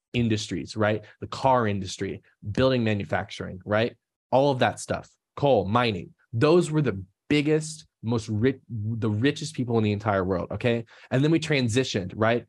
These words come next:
After the two world wars and then the whole dot-com boom, now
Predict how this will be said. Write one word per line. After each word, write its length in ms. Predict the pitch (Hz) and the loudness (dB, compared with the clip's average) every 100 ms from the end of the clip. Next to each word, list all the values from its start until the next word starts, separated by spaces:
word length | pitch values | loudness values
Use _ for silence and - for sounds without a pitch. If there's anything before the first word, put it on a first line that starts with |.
| _ - | _ -2
After 260 | 113 127 131 | -2 0 -2
the 60 | |
two 180 | 113 143 | -2 0
world 280 | 120 113 107 | 2 2 4
wars 460 | 131 143 139 135 - _ - | 4 4 4 0 -8 _ -4
and 160 | 117 117 | 0 4
then 240 | 110 110 | 4 2
the 120 | 113 | 0
whole 160 | 101 120 | 0 2
dot-com 500 | 110 98 - 113 117 | 2 0 0 -2 0
boom, 260 | 139 147 156 156 | 2 0 -2 -6
now 540 | 104 104 131 196 247 | -4 0 2 2 2